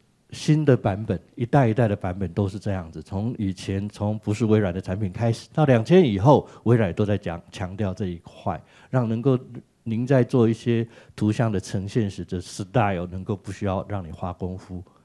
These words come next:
所以会有很多的 theme，啊，就布景主题，啊，会有很多的 shape 的 style，让你直接去套就不需要太，啊，花时间在美这个部分，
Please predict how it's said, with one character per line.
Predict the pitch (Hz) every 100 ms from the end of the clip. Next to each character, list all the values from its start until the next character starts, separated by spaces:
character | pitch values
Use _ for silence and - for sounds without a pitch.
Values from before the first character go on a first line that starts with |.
| _
所 | 117
以 |
会 | 139
有 | 117
很 | 101
多 | 87
的 | 104 95
theme， | - 127 82 - _ _ _
啊， | 78
就 | 95
布 | - 113
景 | - 92
主 | 90
题， | 78 - 73 76 _ _ _
啊， | -
会 | 117
有 | 101
很 | 92
多 | 87
的 | 98 90 - _ _ -
shape | - 110 -
的 | 92
style， | 85 - 101 98 80 -
让 | 110 95
你 | 85
直 | 90
接 | 92
去 | 95 92
套 | - - 104 85 _ _ -
就 | 107
不 | 107
需 | 113
要 | 101
太， | - 104 90 _ - _
啊， | 76
花 | - 101
时 | 95 90
间 | 98 101
在 | 101 92
美 | 98 98 80
这 | -
个 | 92
部 | 85 98
分， | 82 90